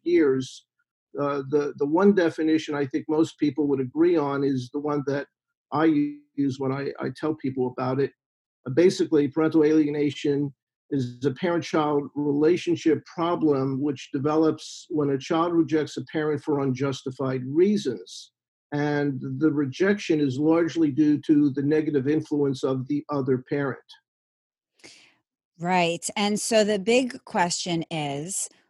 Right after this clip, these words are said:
Speaker 2: why would a parent do that to their own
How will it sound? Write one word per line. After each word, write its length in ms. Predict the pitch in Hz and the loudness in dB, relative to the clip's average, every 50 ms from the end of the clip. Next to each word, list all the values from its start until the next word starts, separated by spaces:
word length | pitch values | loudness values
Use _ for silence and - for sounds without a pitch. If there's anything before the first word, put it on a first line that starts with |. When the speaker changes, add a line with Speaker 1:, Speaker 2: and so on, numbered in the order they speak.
| _ _ _ | _ _ _
Speaker 2:
why 840 | - 170 175 196 202 220 254 285 262 190 160 165 175 190 220 233 - | -12 -6 -2 -2 0 0 2 0 0 0 0 -2 -4 -4 -6 -6 -4
would 260 | 196 202 247 254 208 | 0 2 4 4 6
a 80 | 214 214 | 4 2
parent 680 | - - 208 226 247 269 247 185 160 170 185 190 - - - 175 | -2 -4 -4 -2 0 2 2 2 2 0 -2 -4 -8 -12 -14 -10
do 260 | - - 254 320 349 | -2 0 2 2 2
that 360 | 262 202 170 175 180 - - - | 2 2 2 0 0 -2 -4 -8
to 140 | - 233 202 | -8 -6 -4
their 240 | 202 196 185 - | -4 -4 -4 -4
own 360 | 202 208 202 202 - 196 202 | -6 -6 -4 -4 -4 -6 -6